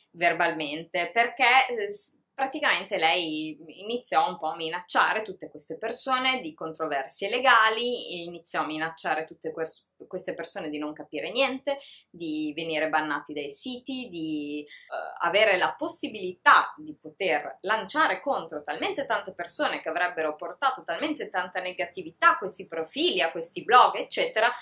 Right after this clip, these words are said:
da distruggerli. Personalmente io penso che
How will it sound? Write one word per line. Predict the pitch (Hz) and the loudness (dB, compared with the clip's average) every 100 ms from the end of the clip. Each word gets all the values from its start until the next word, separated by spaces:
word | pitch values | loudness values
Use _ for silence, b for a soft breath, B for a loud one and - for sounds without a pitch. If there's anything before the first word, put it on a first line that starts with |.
| B | B
da | - | 0
distruggerli. | 190 165 - 156 139 143 160 160 170 b b b b - | 0 0 -4 -6 -10 -4 -2 -2 -6 b b b b 6
Personalmente | 320 320 320 320 294 269 277 | 8 8 6 6 6 2 0
io | 214 220 | -2 -2
penso | 220 190 190 185 | -2 -2 -2 -4
che | 185 170 143 - | -4 -4 -4 -8